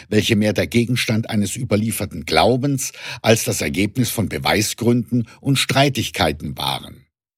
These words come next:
Als daher der erste Schreck vorüber war, welcher die neuen Paradoxien und Grundsätze der Philosophen veranlassten,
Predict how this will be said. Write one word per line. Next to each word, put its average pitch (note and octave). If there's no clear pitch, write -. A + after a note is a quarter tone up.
Als C#3+
daher C#3
der B2
erste C#3+
Schreck -
vorüber C3
war, G2
welcher G2
die G2+
neuen G#2
Paradoxien A2
und A2
Grundsätze C3+
der A#2+
Philosophen B2
veranlassten, A#2+